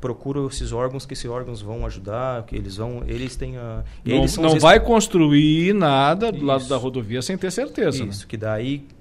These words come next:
Speaker 1: né, que daí ele entra, eu, a, a concessionária entra em contato, notifica, dá no-, então entra uma série de outras questões, né?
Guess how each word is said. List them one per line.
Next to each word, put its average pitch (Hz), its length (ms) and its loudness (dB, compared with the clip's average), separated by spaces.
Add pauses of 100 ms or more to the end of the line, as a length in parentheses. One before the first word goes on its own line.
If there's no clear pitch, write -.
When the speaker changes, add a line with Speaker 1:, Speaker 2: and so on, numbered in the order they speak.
(180)
Speaker 1:
né, 127 240 -8
que 127 100 -14
daí 117 200 -6
ele 123 160 -4
entra, 123 260 -10
eu, 120 180 -8
a, 113 460 -8
a 104 40 -12
concessionária 117 520 -8
entra 135 280 -8
em 120 40 -12
contato, 156 580 -6
notifica, 117 800 -8
dá 107 120 -8
no-, 113 180 -10
então 135 460 -12 (880)
entra 127 260 -10
uma 131 140 -8
série 123 340 -6
de 113 120 -12
outras 113 200 -10
questões, 95 400 -12
né? 87 60 -14